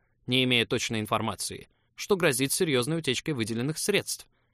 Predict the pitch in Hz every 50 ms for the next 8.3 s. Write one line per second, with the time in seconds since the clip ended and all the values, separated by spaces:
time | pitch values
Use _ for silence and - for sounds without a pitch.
0 | _ _ _ _ _ _ _ _ - 156 156 147 131 120 135 127 120 - - 151
1 | 143 147 143 - 160 - - - 147 139 135 143 160 156 151 151 151 156 139 -
2 | 143 135 131 127 - - 135 127 123 127 123 123 123 127 123 120 - - 104 -
3 | 127 117 110 110 104 104 - - - 107 107 104 - - - 185 202 196 - _
4 | _ _ _ _ _ _ _ - 147 160 208 196 - - 127 123 123 - 139 -
5 | - - 190 214 208 - - - - - _ _ _ _ _ _ _ _ 127 127
6 | 127 120 120 110 104 107 107 104 113 113 117 110 107 110 104 - - 113 - -
7 | - - 151 107 - - - - 104 98 101 104 98 92 98 107 101 104 104 120
8 | 170 196 208 208 214 214